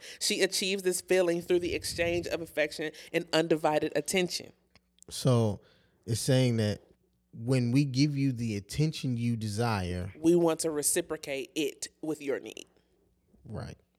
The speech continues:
Speaker 2: But I still feel like I st-, I still feel like there's gonna be strife,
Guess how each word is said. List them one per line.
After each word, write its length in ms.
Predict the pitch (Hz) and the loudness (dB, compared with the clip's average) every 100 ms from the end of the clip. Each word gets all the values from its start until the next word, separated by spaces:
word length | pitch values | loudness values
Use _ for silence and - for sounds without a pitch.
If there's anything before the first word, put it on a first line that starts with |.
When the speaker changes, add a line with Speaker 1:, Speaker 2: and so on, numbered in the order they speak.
| _ _ _ _ _ | _ _ _ _ _
Speaker 2:
But 280 | 131 135 - - _ _ _ _ - | 4 4 2 -6 _ _ _ _ 2
I 120 | 160 | 4
still 320 | - - 175 | 4 4 2
feel 160 | 175 190 | 4 0
like 200 | 160 143 | 0 0
I 80 | - | -2
st-, 240 | - - - - - _ 147 | -2 -6 -14 -18 -20 _ -2
I 80 | |
still 260 | 147 - 185 | 0 6 6
feel 160 | 185 170 | 6 4
like 180 | 135 | 2
there's 160 | 127 120 | 2 0
gonna 160 | 127 127 | 0 0
be 80 | 117 | 0
strife, 400 | - 151 135 | -4 -4 -4